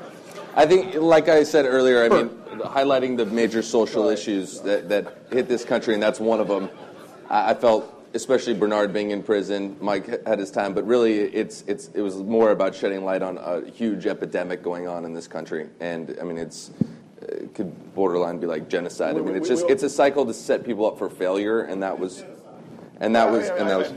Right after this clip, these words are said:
Speaker 3: I wouldn't go that far, but we don't rehabilitate in prison.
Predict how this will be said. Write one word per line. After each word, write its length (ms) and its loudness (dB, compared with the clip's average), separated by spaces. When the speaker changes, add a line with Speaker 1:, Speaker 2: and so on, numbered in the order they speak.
Speaker 3:
I 20 -4
wouldn't 220 4
go 80 0
that 260 -2
far, 240 0
but 140 -8
we 100 -2
don't 140 -4
rehabilitate 640 -4
in 40 -16
prison. 300 -8